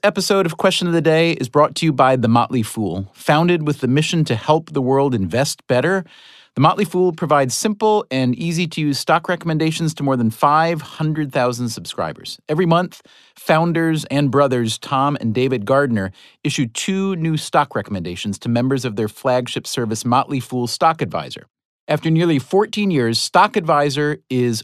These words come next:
crushing the market. As of the end of twenty fifteen, the average recommendation is up nearly two hundred percent versus just under sixty percent for the measly S and P five hundred. Why settle for average performance and excessive fees charged by mutual funds?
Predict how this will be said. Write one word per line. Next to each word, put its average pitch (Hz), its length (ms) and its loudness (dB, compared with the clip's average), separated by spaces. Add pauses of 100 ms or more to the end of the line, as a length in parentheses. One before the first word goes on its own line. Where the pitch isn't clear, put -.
(120)
crushing 139 640 -2
the 123 60 -4
market. 95 380 -4 (200)
As 160 220 2
of 160 100 0
the 147 140 -2
end 151 180 0
of 110 140 -4
twenty 143 240 -4
fifteen, 196 540 -4 (280)
the 131 140 -2
average 160 260 0
recommendation 147 640 0
is 120 100 0
up 135 180 0
nearly 117 260 0
two 180 280 -6
hundred 165 240 -2
percent 190 500 -4 (360)
versus 131 220 -6
just - 260 -4
under 127 160 0
sixty - 380 -6
percent - 360 -8
for - 80 -10
the 98 80 -6
measly 110 760 0
S 104 140 -6
and 101 140 -4
P 95 140 -6
five 80 340 -6
hundred. - 320 -14 (320)
Why 135 300 2
settle 165 360 0
for 160 220 -6
average 135 400 -2
performance 147 560 -4
and 110 120 -4
excessive 120 520 -6
fees 143 440 -4
charged 135 400 -4
by 117 100 0
mutual 127 380 0
funds? 190 380 -2